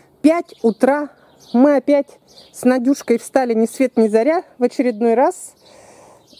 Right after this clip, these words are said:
Встала так рано, чтобы обработать наконец-то участок от колорадских жуков. Но сегодня, надеюсь, мне это удастся. Мне то дождь мешал,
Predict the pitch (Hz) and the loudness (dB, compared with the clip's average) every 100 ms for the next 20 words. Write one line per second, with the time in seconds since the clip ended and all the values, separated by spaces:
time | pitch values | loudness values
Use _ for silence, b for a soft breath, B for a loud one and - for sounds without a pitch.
0 | _ - - 269 370 330 277 277 294 330 | _ -8 0 2 4 2 -2 0 0 2
1 | 277 - 247 240 226 240 269 320 - 254 | 0 0 0 0 2 0 0 -4 -4 -4
2 | 262 254 269 - 220 - 302 - - 226 | -2 -2 -4 -2 -2 0 -4 -2 -8 -4
3 | 233 233 262 - 240 214 233 208 180 B | -2 0 0 -2 -6 -2 -2 -2 -6 B
4 | B B B B 262 - 311 311 247 247 | B B B B 0 2 0 2 0 -2
5 | 247 254 247 254 247 247 247 277 320 - | 0 -2 -2 0 0 2 0 0 -2 -4
6 | 269 240 b b b 247 269 254 247 254 | -2 -2 b b b 4 4 2 0 0
7 | 330 - 269 - 254 240 | 0 2 0 2 0 -2